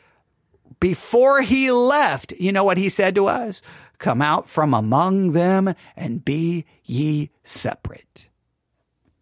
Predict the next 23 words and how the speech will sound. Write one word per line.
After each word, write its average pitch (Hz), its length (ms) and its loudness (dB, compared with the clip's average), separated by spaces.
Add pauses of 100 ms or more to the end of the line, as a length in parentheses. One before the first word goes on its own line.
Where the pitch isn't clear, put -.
(400)
That - 200 -8
we 165 120 -8
needed 143 300 -2
to 139 40 -4
practice 135 400 -6
separation 131 840 -4
and 135 120 -6
separating 156 520 -2
ourselves 131 360 -8
from 135 160 -2
the 131 140 0 (300)
ungodly, 147 760 -2 (180)
worldly, 151 800 -2 (1300)
corrupt 185 680 0 (100)
Southern 143 400 -2
Baptist 123 360 -8
Convention. 139 500 -10 (1300)
And 151 200 -8
that, - 180 -6 (140)
that, 160 200 -6
I - 40 -8
mean, 147 180 -4
that, 151 240 -4